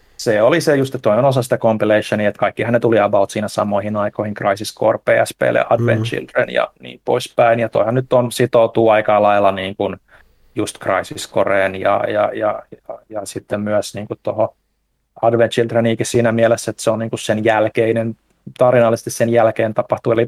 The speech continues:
Speaker 1: tarinallisesti myöhäisin osa
Speaker 2: Mm.
Speaker 1: tai viimeinen osa, niin kuin mitä Final Fantasyssä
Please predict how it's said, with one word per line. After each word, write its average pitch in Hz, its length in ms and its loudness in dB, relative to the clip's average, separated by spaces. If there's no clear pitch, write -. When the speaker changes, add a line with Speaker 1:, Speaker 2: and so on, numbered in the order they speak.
Speaker 1:
tarinallisesti 123 720 2
myöhäisin 120 800 4
osa 107 300 0
Speaker 2:
Mm. 107 180 2
Speaker 1:
tai 113 140 2
viimeinen 113 500 4
osa, 104 260 0
niin 107 140 -6
kuin 120 100 -4
mitä 117 180 -2
Final 107 280 -2
Fantasyssä - 640 -8